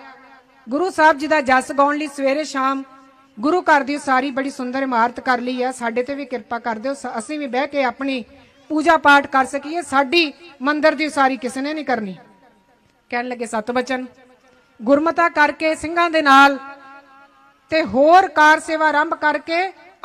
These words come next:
ਅਗਲੇ ਦਿਨ ਹੀ ਮੰਦਿਰ ਦਾ ਵੀ ਨੀਂਹ ਪੱਥਰ ਰੱਖ ਦਿੱਤਾ। ਅੱਜ ਜਾ ਕੇ ਦੇਖੋ ਗੁਰਦਾਸਪੁਰ ਦੀ ਜੇਲ੍ਹ ਵਿੱਚ ਜਿੱਥੇ ਸੁੰਦਰ ਗੁਰਦੁਆਰਾ ਹੈ, ਉੱਥੇ ਮੰਦਿਰ ਵੀ ਹੈ। ਤੇ ਸਾਨੂੰ ਕਹਿੰਦੇ ਫਿਰਕਾ ਪ੍ਰਸਤ ਨੇ।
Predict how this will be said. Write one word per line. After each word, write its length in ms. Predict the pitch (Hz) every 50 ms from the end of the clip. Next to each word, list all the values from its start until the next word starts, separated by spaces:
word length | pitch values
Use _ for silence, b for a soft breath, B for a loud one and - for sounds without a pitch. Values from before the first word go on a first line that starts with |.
| 320
ਅਗਲੇ 240 | 330 320 381 392 403
ਦਿਨ 220 | 381 403 403 392 392
ਹੀ 60 | 370
ਮੰਦਿਰ 320 | 339 339 320 285 339 339
ਦਾ 160 | 277 339 330
ਵੀ 100 | 320 339
ਨੀਂਹ 160 | 302 294 302 285
ਪੱਥਰ 320 | - 285 285 - 285 269
ਰੱਖ 200 | 262 262 247 -
ਦਿੱਤਾ। 300 | 233 277 277 - 302 294
ਅੱਜ 120 | 262 240
ਜਾ 200 | 240 220 240 233
ਕੇ 120 | 240 269 262
ਦੇਖੋ 260 | 233 262 254 - 294
ਗੁਰਦਾਸਪੁਰ 560 | 262 269 240 214 226 220 226 220 - 269 262
ਦੀ 140 | 233 262 262
ਜੇਲ੍ਹ 300 | 196 220 240 277 294 277
ਵਿੱਚ 180 | 269 262 254 226
ਜਿੱਥੇ 280 | 254 254 254 285 269
ਸੁੰਦਰ 320 | - - 247 240 233 285 277
ਗੁਰਦੁਆਰਾ 640 | 233 247 220 226 220 208 220 240 262 294 330 349
ਹੈ, 60 | 330 - - - - - _ - - - _ -
ਉੱਥੇ 220 | 277 269 - 262
ਮੰਦਿਰ 340 | 240 233 214 208 202 208 196
ਵੀ 180 | 175 180 180 180
ਹੈ। 100 | 185 190 _ _ _ _ _ _ _ _ _ _ _ _ _ _ _ _ _ _ _ _ _ _ -
ਤੇ 80 | 247 247
ਸਾਨੂੰ 340 | - 247 247 247 254 262
ਕਹਿੰਦੇ 320 | 254 269 262 277 269 285 277
ਫਿਰਕਾ 340 | - 254 226 220 - 233 220
ਪ੍ਰਸਤ 340 | - 214 202 202 - -
ਨੇ। 120 | 190 185